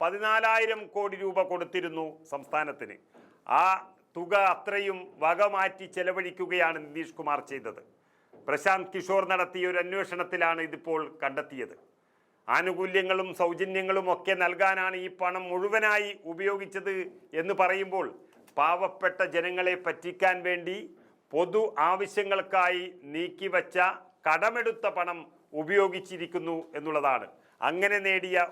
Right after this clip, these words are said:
ഒരു വിജയത്തിൽ ഇനി ആ പണം മറ്റുള്ള ആവശ്യങ്ങൾക്ക് വേണ്ടി ഇല്ലാതെയായിരിക്കുന്നു എന്നുള്ളതാണ് സത്യം.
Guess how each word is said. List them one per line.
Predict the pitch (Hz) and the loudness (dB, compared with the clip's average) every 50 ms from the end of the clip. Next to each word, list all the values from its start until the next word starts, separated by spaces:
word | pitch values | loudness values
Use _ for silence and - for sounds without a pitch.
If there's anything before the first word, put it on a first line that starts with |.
| - | -4
ഒരു | 160 165 165 | -6 -4 -4
വിജയത്തിൽ | 170 151 165 156 - 190 190 185 185 185 190 175 131 101 - - - _ _ _ - | -4 -4 -4 0 2 2 2 2 0 -2 -4 -6 -6 -8 -12 -18 -20 _ _ _ -10
ഇനി | 143 156 170 175 175 | -8 -4 0 2 4
ആ | 170 165 175 175 170 - | 4 4 4 2 2 0
പണം | 180 175 175 175 175 170 165 - _ _ _ - | 0 2 2 0 -4 -6 -10 -16 _ _ _ -4
മറ്റുള്ള | 156 156 - - 196 196 190 | -4 -4 -4 -4 0 2 4
ആവശ്യങ്ങൾക്ക് | 180 175 180 180 180 180 - 190 185 185 180 170 - - | 4 4 2 -2 -4 -6 -6 -4 -2 -2 -2 -4 -4 -6
വേണ്ടി | 180 170 170 170 165 156 170 170 165 - - - - _ - | -4 -2 -2 -2 -2 -2 -4 -6 -6 -10 -14 -18 -20 _ -12
ഇല്ലാതെയായിരിക്കുന്നു | 139 147 170 180 190 196 208 214 208 208 196 190 185 180 175 160 165 160 165 165 156 160 160 160 156 | -10 -8 0 2 4 4 4 4 2 2 2 2 2 0 -2 -6 -10 -10 -12 -10 -8 -6 -4 -4 -4
എന്നുള്ളതാണ് | 151 156 151 147 147 143 143 143 | -4 -4 -4 0 0 0 0 -2
സത്യം. | - - 139 - - 131 117 | -4 -8 -10 -8 -8 -10 -12